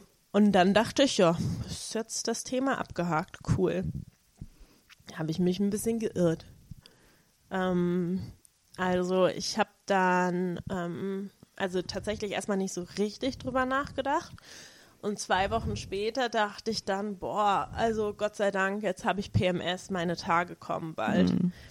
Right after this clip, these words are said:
Speaker 1: Und hab mich nur ein bisschen gewundert irgendwann, weil das P M S war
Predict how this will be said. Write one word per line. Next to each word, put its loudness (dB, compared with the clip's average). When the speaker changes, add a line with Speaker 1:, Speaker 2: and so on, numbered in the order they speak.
Speaker 1:
Und 0
hab -2
mich -2
nur 2
ein 2
bisschen -2
gewundert 2
irgendwann, 2
weil 2
das -4
P 2
M 0
S -4
war 0